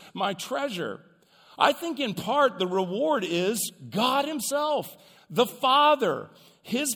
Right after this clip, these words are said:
purpose, being a part of his kingdom. What a noble calling and distinction to be a part of kingdom activity. That is the, the, the highlight of what's happening on the planet. My reputation and what <laughs> others think about me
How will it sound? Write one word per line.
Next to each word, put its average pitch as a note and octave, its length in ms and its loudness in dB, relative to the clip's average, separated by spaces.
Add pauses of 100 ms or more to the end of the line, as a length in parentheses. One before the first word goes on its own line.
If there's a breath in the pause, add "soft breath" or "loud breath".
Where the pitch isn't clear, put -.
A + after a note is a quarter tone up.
purpose, A#3+ 640 0 (220 loud breath)
being C4+ 180 0
a C4 60 -6
part B3+ 260 2
of G#3+ 80 -2
his G3 380 -6
kingdom. A3 460 -4
What B3+ 160 0
a G#3 80 -2
noble A3+ 720 -2
calling E3+ 480 0
and A2+ 140 -8
distinction A#2+ 800 -10 (320 loud breath)
to D#3 80 -10
be G#3 100 -6
a G3+ 60 0
part A3 320 0
of - 160 -4 (220 loud breath)
kingdom F3+ 760 -2
activity. D3+ 800 -6
That F3+ 180 2
is F#3 140 -2
the, E3 240 0 (240 loud breath)
the, F3 340 4
the D#3+ 120 4
highlight G#3+ 720 2
of D3+ 100 -4
what's F#3 160 -6
happening G3+ 460 -6
on F#3 120 0
the F#3+ 80 -2
planet. A3 680 -6 (320 loud breath)
My B3+ 180 4
reputation C#4 1300 -2 (240 loud breath)
and F3+ 160 -4
what G3 240 2
<laughs> - 0 -
others B3+ 240 -6
think B3 220 -8
about A3+ 280 2
me G#3+ 220 -4